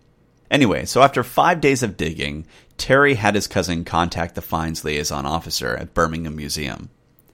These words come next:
The liaison drove straight out to see Terry, whereupon he saw a box filled with Anglo-Saxon gold. It must have been a jaw-dropping experience, only to be surpassed by discovering that he was looking at just one-fifth of what Terry had found in the field.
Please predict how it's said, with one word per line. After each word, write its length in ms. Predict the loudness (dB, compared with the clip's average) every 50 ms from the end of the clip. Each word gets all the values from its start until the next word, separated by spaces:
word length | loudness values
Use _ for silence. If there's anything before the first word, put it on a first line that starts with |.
| _ _ 0
The 80 | 2 4
liaison 480 | 6 6 8 6 6 6 4 4 4
drove 240 | 4 4 2 2 2
straight 300 | 0 2 4 4 6 6
out 160 | 6 4 2
to 60 | 0 -6
see 200 | -4 -4 -4 -6
Terry, 420 | -6 -6 -6 -6 -6 -8 -10 -14 _ _ _ _ _ _ _ _ 4
whereupon 580 | 8 8 8 8 8 6 4 6 6 6 4
he 120 | 2 -2 -2
saw 240 | 0 0 0 0 0
a 40 |
box 320 | 2 2 0 0 0 -4 -8
filled 380 | -4 0 0 0 0 0 -2
with 160 | -4 -6 -4 -4
Anglo-Saxon 720 | -4 -4 -4 -4 -4 -4 -4 -4 -6 -6 -6 -8 -8 -6
gold. 400 | -4 -4 -4 -6 -6 -10 -14 -18 _ _ _ _ _ _ _ _ _ _ _ _ _ _ _ _ -8
It 100 | -2 2
must 200 | 2 4 2 2 0
have 80 | -2
been 120 | -4 -2 -4
a 60 | -4
jaw-dropping 800 | -6 -4 -4 -2 0 -2 -2 -2 -2 -2 -2 -2 -4 -6 -8 -8
experience, 760 | -10 -10 -10 -6 -6 -6 -6 -6 -8 -10 -10 -8 -10 -10 -10 _ _ _ _ _ _ _ _ _ _ _ -6
only 220 | -2 -2 0 -2
to 120 | -2 -2
be 120 | -4 -4 -2
surpassed 720 | -2 -2 -2 -2 0 2 4 2 2 2 -2 -4 -4 -4
by 80 | -4 -6
discovering 540 | -6 -4 -4 -2 -2 -2 -2 -2 -6 -6 -6
that 100 | -6 -6
he 60 | -6
was 120 | -6 -4
looking 300 | -4 -4 -4 -4 -6 -8
at 80 | -8 -6
just 240 | -6 -6 -6 -6 -4
one-fifth 800 | -4 -2 -2 -4 -6 -8 -6 0 0 2 2 0 -4 -12 -20 _ _ _ -16
of 140 | -10 -6 -6
what 180 | -6 -6 -6
Terry 240 | -6 -4 -4 -4 -4
had 160 | -6 -8 -10
found 380 | -8 -6 -6 -6 -6 -6 -8 -10
in 80 | -12
the 60 | -12 -10
field. 440 | -8 -6 -6 -6 -6 -10 -16 -20